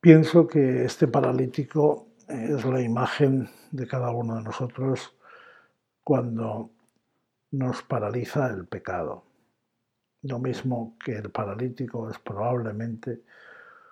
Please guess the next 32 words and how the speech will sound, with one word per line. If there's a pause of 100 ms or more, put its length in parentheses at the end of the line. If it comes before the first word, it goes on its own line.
(140)
uno
que
ha
nacido
perfectamente
sano,
pero
por
enfermedad, (320)
por
accidente, (1120)
se
encuentra (600)
sin
el
dominio
de
sus (100)
extremidades, (320)
y
así
no
puede
ir
donde
quiere, (640)
sino
que
tiene
que
ser
llevado.